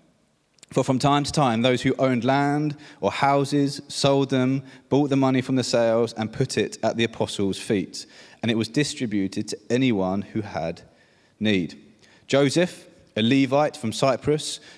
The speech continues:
whom the apostles called Barnabas, which means son of encouragement, sold a field he owned and bought the money and put it at the apostles' feet. Then if we jump quickly to, uh, chapter eleven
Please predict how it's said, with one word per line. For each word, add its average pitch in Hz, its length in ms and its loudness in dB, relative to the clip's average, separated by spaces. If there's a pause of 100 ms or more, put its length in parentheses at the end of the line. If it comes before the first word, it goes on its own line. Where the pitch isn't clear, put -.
whom 120 160 0
the 127 100 2
apostles 123 760 0 (220)
called 120 560 0
Barnabas, 120 760 0 (380)
which 113 220 -4
means 120 360 0
son 127 520 0 (100)
of 113 300 0
encouragement, 110 800 -2
sold 160 260 2
a 143 60 0
field 107 280 0
he 110 120 -2
owned 95 420 -2 (400)
and 110 100 -2
bought 127 160 2
the 117 80 0
money 95 460 0
and 104 140 -6
put - 240 -4
it - 440 -4
at 110 120 0
the 107 80 4
apostles' - 580 -4
feet. - 560 -4 (340)
Then 131 100 -2
if 135 100 -2
we 147 80 2
jump 135 340 0
quickly 156 600 0
to, 120 360 0
uh, 107 120 2
chapter - 360 -2
eleven 113 420 0